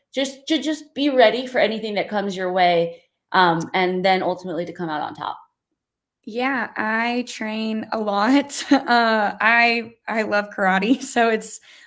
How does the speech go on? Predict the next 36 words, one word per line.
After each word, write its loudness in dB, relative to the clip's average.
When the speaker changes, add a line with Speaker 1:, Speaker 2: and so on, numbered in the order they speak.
Speaker 2:
all 4
that 2
I 4
do -4
with -6
my 0
free -8
time. -6
Um, -4
so -8
just -8
putting -4
in -6
a -8
lot -4
of -6
work. -2
I -2
have -8
great -6
training -10
partners -6
around -4
me. -6
Um, -10
my 0
boyfriend, -2
Jalen, -2
is -6
always -4
pushing -8
me -6
and -6
helping -6
me -10
train. -8